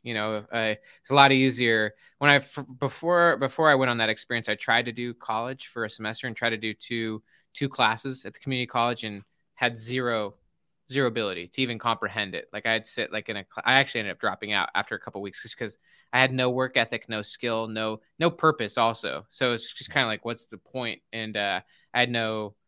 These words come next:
uh, good ha-, I just no, no confidence or good habits. But when I came home from that experience, having gone through all that I had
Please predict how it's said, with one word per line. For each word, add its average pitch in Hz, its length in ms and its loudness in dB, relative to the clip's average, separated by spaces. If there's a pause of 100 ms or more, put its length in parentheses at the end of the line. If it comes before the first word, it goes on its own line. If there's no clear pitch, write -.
(460)
uh, 107 300 -2
good 120 160 0
ha-, 104 340 0
I 123 300 0
just 127 160 -8
no, 127 220 -2
no 110 180 -6
confidence 113 500 -2
or 107 60 -8
good 98 120 -6
habits. 110 340 0
But 113 80 -14
when 113 80 -8
I 104 80 -6
came 104 200 -10
home 147 320 -2
from 135 200 -6
that 98 160 2
experience, 101 560 -6
having 107 480 -6
gone 123 280 2
through 120 200 -4
all 110 80 0
that 104 80 -2
I 101 100 -2
had 104 400 -6